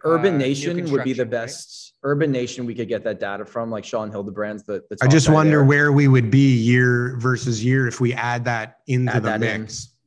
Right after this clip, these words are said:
Speaker 1: Yeah.
Speaker 2: Still the highest.
Speaker 1: Oh, still by far the
Speaker 3: Oh,
Speaker 1: highest.
Speaker 3: for
Speaker 2: Yeah.
Speaker 3: sure. But
Speaker 1: Yeah.
Speaker 3: is it closer or is it further? Because there must have been a
Speaker 2: I think,
Speaker 3: ton in the year
Speaker 2: I, I think it's
Speaker 3: previous,
Speaker 2: still
Speaker 3: no?
Speaker 2: a fra-,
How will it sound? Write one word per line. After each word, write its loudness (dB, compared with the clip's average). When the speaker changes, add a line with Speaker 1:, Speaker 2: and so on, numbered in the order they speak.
Speaker 1:
Yeah. -6
Speaker 2:
Still -4
the -10
highest. -16
Speaker 1:
Oh, 4
still 2
by 0
far 0
the 0
Speaker 3:
Oh, 0
Speaker 1:
highest. -4
Speaker 3:
for -2
Speaker 2:
Yeah. -6
Speaker 3:
sure. -4
But -8
Speaker 1:
Yeah. 0
Speaker 3:
is 0
it -8
closer -4
or -2
is -6
it -10
further? -4
Because -6
there 0
must 2
have -2
been 0
a -2
Speaker 2:
I -2
think, -12
Speaker 3:
ton -2
in 0
the 0
year -2
Speaker 2:
I, -4
I -8
think -14
it's -2
Speaker 3:
previous, -6
Speaker 2:
still -8
Speaker 3:
no? -6
Speaker 2:
a -10
fra-, -10